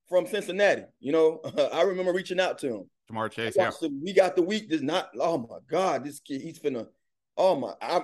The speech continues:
Speaker 1: I remember, I'm like, "He just pressing, he's pressing." And it got so bad with me, I, I D M'd him. Don't know him from nothing. I've been a fan of him. I D M'd him. And instead of being that guy to be like,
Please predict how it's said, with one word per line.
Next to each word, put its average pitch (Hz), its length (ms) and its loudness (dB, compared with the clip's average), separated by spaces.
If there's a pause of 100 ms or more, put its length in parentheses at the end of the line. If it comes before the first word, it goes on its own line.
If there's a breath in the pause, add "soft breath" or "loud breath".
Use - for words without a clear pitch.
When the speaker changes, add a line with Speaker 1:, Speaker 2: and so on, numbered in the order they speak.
Speaker 1:
I 143 60 -2
remember, 180 360 4
I'm 160 100 0
like, 120 160 -6
"He 135 80 -8
just 117 240 -16
pressing, 196 380 0
he's 107 140 -10
pressing." 202 520 -2
And 127 380 -2 (520)
it 165 120 2
got 196 200 4
so 190 120 4
bad 180 260 8
with 165 120 0
me, 196 240 0
I, 143 120 -2 (180)
I 120 160 -6
D 175 360 2
M'd 247 180 4
him. 92 160 -12 (140)
Don't 180 260 4
know 196 140 2
him 196 80 -4
from 170 160 -10
nothing. 214 300 -4
I've 117 160 -6
been 156 120 6
a 170 60 -2
fan 202 260 2
of 185 140 8
him. 185 160 -10 (280)
I 127 100 -10
D 214 200 -4
M'd 254 180 0
him. 95 100 -14 (520)
And 165 560 2
instead 208 340 4
of 196 100 0
being 190 160 0
that 165 260 2
guy 165 280 0
to 147 80 -6
be 139 100 -8
like, 139 280 -6